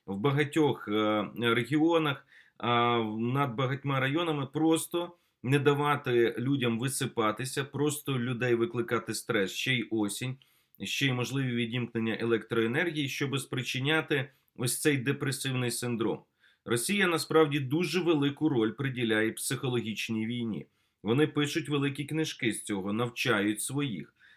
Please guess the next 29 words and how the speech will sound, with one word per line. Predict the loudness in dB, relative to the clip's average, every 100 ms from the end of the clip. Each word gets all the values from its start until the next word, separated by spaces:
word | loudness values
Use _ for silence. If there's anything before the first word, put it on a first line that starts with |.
| _
Тому | 0 0 0
і | -2
нам, | 0 2 2
я | 0
думаю, | 0 0 0 -2
теж | 0 0 0
треба | -2 -2
працювати | -2 -4 -2 0 0 -2
дуже | -4 -2 -2
потужно | -4 -4 -4 -2 -4
в |
цьому | -4 -4 -2
напрямку, | -2 -2 -2 -4 -6
тому | -6 -4 -4
що | -2 -2 -2 -6 _ _
психологічна | -6 0 2 2 2 0 -2 -4 -2 -2
війна, | -2 -4 -4 -4 -8 -14 _ _
вона | -2 0 0
важлива, | 0 -2 0 0 0
погодьтеся. | -2 -2 0 0 -2 -12 -10 -12 _ _ _ _ -6 -2
Е, | 2
я | 2
думаю, | 0 0 0 -2
що, | -4 0 4 6 6 2
е, | 0 0 -2
ц-, | -6
ви | -4 -2
розумієте, | 0 0 0 -2 -2 -4
наскільки | -4 -4 -6 -4 -2 -2